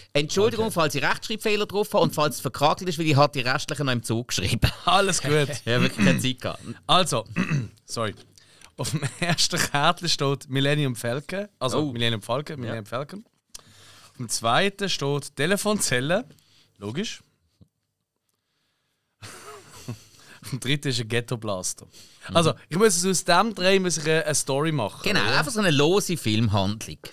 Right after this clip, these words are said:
Speaker 2: Alles klar.
Speaker 1: Dass einfach möglichst <clears throat> kompakt zusammengefasst. Weil Ausrufer können wir immer noch.
Speaker 2: Es ist relativ einfach, finde
Speaker 1: Also.
Speaker 2: ich. Also das ist jetzt wirklich auf der Hand, will ich fast schon sagen.
Speaker 1: Mhm.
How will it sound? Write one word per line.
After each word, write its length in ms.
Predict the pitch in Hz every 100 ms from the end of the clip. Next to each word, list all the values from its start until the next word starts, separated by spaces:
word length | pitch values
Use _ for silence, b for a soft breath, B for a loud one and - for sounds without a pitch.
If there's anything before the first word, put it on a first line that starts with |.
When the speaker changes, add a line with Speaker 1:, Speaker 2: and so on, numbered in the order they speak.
| _ 101
Speaker 2:
Alles 240 | 113 -
klar. 220 | 196 208 - _ -
Speaker 1:
Dass 220 | 139 -
einfach 240 | 165 202
möglichst 480 | 151 170 220 208 151 110
<clears throat> 100 | -
kompakt 640 | - 131 - 127 - - -
zusammengefasst. 680 | - 113 117 123 - - -
Weil 120 | 95 92 - B B
Ausrufer 480 | 160 131 131 - 101
können 240 | 101 101
wir 100 | 85
immer 180 | 80 85
noch. 100 | - - -
Speaker 2:
Es 140 | 156
ist 60 | 123
relativ 280 | 110 104
einfach, 380 | 92 113 120 120
finde 200 | - 90
Speaker 1:
Also. 140 | 87 90
Speaker 2:
ich. 60 |
Also 160 | 107 110
das 100 | 117
ist 60 | 110
jetzt 180 | -
wirklich 280 | 113 107 -
auf 180 | 131 -
der 100 | 107
Hand, 300 | 120 139 -
will 80 | 117
ich 80 | 113
fast 200 | 120 -
schon 100 | 123
sagen. 440 | 107 98 104 160
Speaker 1:
Mhm. 160 | 175